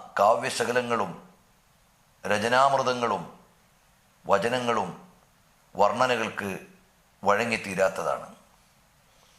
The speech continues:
ഇങ്ങനെ എത്രയെത്ര സംഭവങ്ങൾ നമ്മോട് പറയാൻ. തിരുഭവനത്തിൻ്റെ നിർമ്മാണ നാൾവഴികൾ പറഞ്ഞാൽ ഏറെ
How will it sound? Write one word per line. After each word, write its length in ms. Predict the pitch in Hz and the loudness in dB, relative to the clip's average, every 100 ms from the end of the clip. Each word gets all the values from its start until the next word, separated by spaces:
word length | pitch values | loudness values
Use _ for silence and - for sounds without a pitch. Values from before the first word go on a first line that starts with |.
| _ _ - _ _ _ 117 | _ _ -20 _ _ _ -4
ഇങ്ങനെ 300 | 143 131 104 85 - - _ - 107 | -2 0 0 -2 -10 -20 _ -8 -4
എത്രയെത്ര 540 | 117 - 147 127 - 113 90 - - - | -2 0 2 2 2 2 2 0 -10 -2
സംഭവങ്ങൾ 460 | 101 104 117 120 113 98 | 0 0 0 -2 -2 -4
നമ്മോട് 280 | 95 92 87 | -4 -4 -2
പറയാൻ. 300 | 85 76 67 - - _ _ _ _ _ _ _ _ _ _ _ _ _ _ _ _ _ _ _ _ _ _ - | -2 -2 -4 -8 -20 _ _ _ _ _ _ _ _ _ _ _ _ _ _ _ _ _ _ _ _ _ _ -8
തിരുഭവനത്തിൻ്റെ 720 | 120 135 123 131 135 135 135 131 | -4 0 2 2 0 -2 -2 0
നിർമ്മാണ 280 | 127 131 135 135 | 2 4 4 4
നാൾവഴികൾ 500 | 127 127 131 131 120 92 - - _ _ _ _ _ _ - | 2 2 -2 -2 -4 -6 -12 -20 _ _ _ _ _ _ 0
പറഞ്ഞാൽ 420 | 101 113 117 107 85 - - _ _ _ - | 0 2 2 0 -2 -14 -20 _ _ _ -10
ഏറെ 460 | 101 110 131 139 | -4 0 2 2